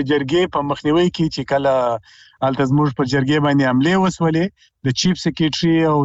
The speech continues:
د آی جی پولیس چې دا د ولایت تر دغه لاندې دي. خو کله چې دوی دا عملونه وکړي،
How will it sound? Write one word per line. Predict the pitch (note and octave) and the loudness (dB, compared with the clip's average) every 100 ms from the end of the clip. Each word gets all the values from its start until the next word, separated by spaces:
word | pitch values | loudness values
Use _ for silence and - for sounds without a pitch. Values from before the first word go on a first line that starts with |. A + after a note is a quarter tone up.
| B2+ | 0
د | B2+ B2 B2 B2 B2 B2 B2 B2+ | 0 0 0 0 0 0 0 2
آی | B2+ C3 | 2 0
جی | B2+ D3 | -2 -2
پولیس | C3+ D#3+ F3+ _ - - | 0 0 -2 _ -20 -8
چې | - C#3 | -2 0
دا | D#3+ D3 | 0 -2
د | C#3 | -2
ولایت | C3 C3 E3+ - F3+ F3 - | 0 0 0 -2 -2 -2 0
تر | D3 C3 | -2 0
دغه | C3+ E3+ | 0 0
لاندې | F3 D#3 C#3 C3 | 0 0 -4 -2
دي. | E3+ A3 _ - - _ - | -4 -6 _ -20 -20 _ -4
خو | D3+ F#3+ | -2 0
کله | F#3+ F#3 | 0 0
چې | - D#3 | -2 0
دوی | F3 | 0
دا | D#3+ D3+ | 2 0
عملونه | D3+ D#3 G#3 G#3 | 2 0 2 0
وکړي، | G3 - F#3 | 0 0 0